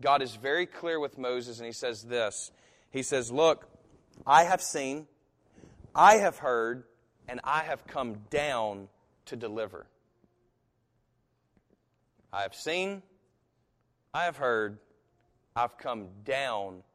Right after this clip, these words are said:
to deliver. You may have noticed in our text, if you are, were reading critically with me along there, that it's a going down the road. You see, the Christian life is not about escaping into some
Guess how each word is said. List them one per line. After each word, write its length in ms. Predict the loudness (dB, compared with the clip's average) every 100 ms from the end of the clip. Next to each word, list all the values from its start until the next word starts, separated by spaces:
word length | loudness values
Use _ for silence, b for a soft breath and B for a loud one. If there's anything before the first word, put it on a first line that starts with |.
| _ -16
to 100 | -12
deliver. 380 | -8 -8 -8
You 140 | -6 0
may 140 | 2
have 120 | 2
noticed 400 | 2 2 2 -4
in 120 | -6 -4
our 120 | -4
text, 520 | 4 4 4 -2 -12
if 160 | -12 -8
you 220 | -4 0
are, 240 | 0 -2 b b b b b
were 120 | -6 0
reading 300 | 0 0 0
critically 440 | 0 0 0 0
with 240 | 0 -2
me 100 | -4
along 400 | 0 4 4 4
there, 320 | 0 -2 -2 b b -2
that 160 | 0 0
it's 180 | -2
a 140 | -6 -8 -14 _ _ -4
going 520 | 0 2 0 -4 -10 _ -20 -8
down 600 | -4 -2 -2 -4 -6 -14 _ _
the 100 | -10
road. 480 | -6 -4 -4 -8 -16 _ _ _ _ _ _ _ _ -20 _ _ _ _ _ _ _ _ _ -16
You 80 |
see, 120 | -4 -4
the 100 | 0
Christian 300 | -2 0 2
life 200 | 2 2
is 100 | -2
not 140 | 0
about 180 | 0 0
escaping 640 | -4 -8 -4 -4 -4 -6
into 200 | -8 -8
some 320 | -6 -4 -4